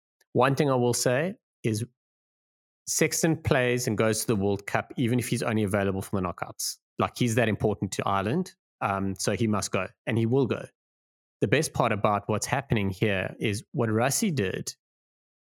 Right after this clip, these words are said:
i-, he's not playing. He doesn't interact with coach, with the referees or anyone on the field. He's the bad guy off the field.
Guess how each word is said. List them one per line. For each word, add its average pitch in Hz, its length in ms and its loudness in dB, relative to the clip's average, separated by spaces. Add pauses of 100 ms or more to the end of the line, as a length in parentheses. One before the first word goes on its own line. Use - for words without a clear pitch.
i-, 120 160 4
he's 170 320 2
not 185 240 0
playing. 101 440 0
He 143 100 4
doesn't 156 200 2
interact 175 460 -2
with 143 160 -4
coach, - 340 0
with 120 280 -2
the 113 80 0
referees 107 520 0
or 107 100 -2
anyone 139 320 2
on 113 200 0
the 101 60 2
field. - 380 -4 (380)
He's 151 160 4
the 151 100 2
bad 110 240 2
guy 107 100 2
off 110 240 -2
the 113 100 -2
field. 175 340 -10